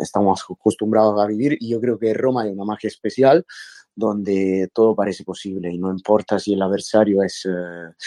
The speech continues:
el Salzburgo, la Real Sociedad, el Barcelona o, mm, el Shakhtar Donetsk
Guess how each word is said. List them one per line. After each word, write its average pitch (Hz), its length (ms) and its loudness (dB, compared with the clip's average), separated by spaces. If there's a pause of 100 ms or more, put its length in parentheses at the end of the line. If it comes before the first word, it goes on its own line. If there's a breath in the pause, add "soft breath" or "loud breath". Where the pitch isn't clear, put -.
(260 loud breath)
el 87 120 -2
Salzburgo, 147 680 4
la 120 100 4
Real 98 220 -2
Sociedad, 139 640 0 (140)
el 98 140 -12
Barcelona 147 880 -2
o, 95 680 -6
mm, 85 140 -12 (800)
el 104 140 -2
Shakhtar 98 500 -4
Donetsk 147 460 4